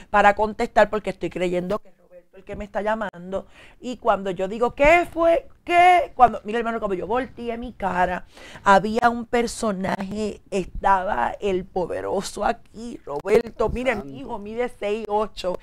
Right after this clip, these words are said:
Speaker 1: y era más grande que mi hijo, era casi al techo. Y cuando yo volteé la cara y lo vi, Roberto, yo, "¡Ay, tú estás aquí, Señor!" Y empecé a decirle, "Habla,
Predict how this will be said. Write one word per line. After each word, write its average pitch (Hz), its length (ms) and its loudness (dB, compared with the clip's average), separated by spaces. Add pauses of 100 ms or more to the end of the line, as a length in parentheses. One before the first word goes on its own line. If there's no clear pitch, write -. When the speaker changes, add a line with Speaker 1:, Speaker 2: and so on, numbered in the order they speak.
(240)
Speaker 1:
y 214 140 4
era 220 180 6
más 240 180 4
grande 233 460 2
que 226 180 -6
mi 208 300 -8
hijo, 220 340 -10
era 214 240 4
casi - 380 -4
al - 160 2
techo. 233 640 2 (320)
Y 262 100 2
cuando 226 320 10
yo 214 180 4
volteé 277 400 8
la 262 160 4
cara - 300 2
y 285 60 0
lo 254 180 10
vi, 277 160 2
Roberto, 247 580 6
yo, 285 300 10
"¡Ay, 906 800 12
tú - 60 6 (200)
estás - 420 8
aquí, - 140 -20 (380)
Señor!" 480 640 8 (100)
Y - 20 8
empecé 311 460 8
a 285 60 10
decirle, 294 500 6
"Habla, 403 680 8